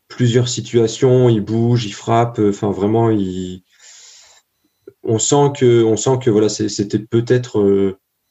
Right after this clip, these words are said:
le joueur qui manquait à l'O M. Après, bon, on se souvient aussi que les premiers matchs de Benedetto étaient assez bons.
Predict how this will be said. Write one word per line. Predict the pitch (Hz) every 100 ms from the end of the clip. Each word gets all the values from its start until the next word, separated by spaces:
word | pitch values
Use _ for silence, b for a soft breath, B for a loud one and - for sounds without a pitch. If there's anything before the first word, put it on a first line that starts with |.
| _
le | -
joueur | 98 95 113 117
qui | -
manquait | 107 101 -
à | 107
l'O | 101 104
M. | 113 131 127 - _ _ -
Après, | 101 - 120
bon, | 110 104
on |
se | -
souvient | 104 101
aussi | 104 120
que | 123
les | 101
premiers | - 104
matchs | 104 101 -
de |
Benedetto | 95 98 98 98 98 113
étaient | 101 - 98
assez | - 104
bons. | 90 104 123